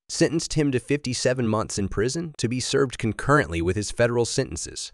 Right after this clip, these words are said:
The judge made it clear that while Thao's culpability might be less than Derek Chauvin's,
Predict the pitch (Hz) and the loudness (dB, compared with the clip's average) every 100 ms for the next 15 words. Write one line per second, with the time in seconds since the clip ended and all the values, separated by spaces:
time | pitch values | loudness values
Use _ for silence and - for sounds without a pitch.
0 | _ _ - 90 120 123 110 113 92 - | _ _ -4 4 8 8 6 2 2 2
1 | 123 95 85 90 90 92 107 - 117 - | 6 6 4 4 4 4 0 2 2 2
2 | 85 107 104 85 87 85 87 78 76 98 | 4 4 6 2 0 -2 -4 -4 0 0
3 | - 90 80 90 73 - - 90 78 76 | 0 -4 -2 -2 -4 -4 0 2 2 -4
4 | - | -6